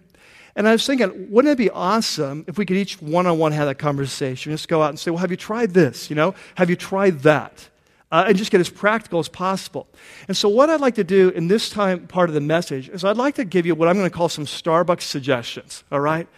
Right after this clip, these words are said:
As if you and I were sitting over a cup of coffee at Starbucks and said, "Well, have you tried this?" Now, let me give you a warning on this. I wanna put neon lights around this, all right? <laughs> You ready? I'm gonna share it with you in these eight suggestions.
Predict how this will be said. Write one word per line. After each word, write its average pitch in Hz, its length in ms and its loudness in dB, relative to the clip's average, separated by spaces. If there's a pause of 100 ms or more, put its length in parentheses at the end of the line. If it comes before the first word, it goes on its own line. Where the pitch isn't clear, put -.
(300)
As 175 180 2
if 214 200 0
you 208 180 0
and 262 100 4
I 180 220 0
were 165 160 -2
sitting 196 380 0
over 202 200 0
a 202 60 0
cup 160 260 -2
of 147 120 -16
coffee 143 480 -4
at 135 60 -10
Starbucks 131 760 -8
and 156 120 -6
said, 160 200 -6
"Well, 160 80 0
have 160 160 -2
you 147 60 -4
tried 165 360 -4
this?" 151 220 -4
Now, 180 60 0
let 202 60 2
me 247 60 2
give 233 120 -2
you 208 60 4
a 180 40 4
warning 160 340 0
on 123 120 -10
this. - 300 -16 (220)
I - 60 -20 (180)
wanna 170 80 -2
put 160 160 2
neon 196 480 2
lights 165 380 2
around 131 260 2
this, 117 220 -10
all 147 60 0
right? 160 220 2 (220)
<laughs> - 480 -12
You 160 80 0
ready? 160 260 4 (1600)
I'm 214 140 8
gonna 294 220 4
share 202 240 0
it 185 180 6
with 175 180 0
you 175 360 2
in 180 80 2
these 165 200 -2
eight 190 200 0
suggestions. 147 840 -6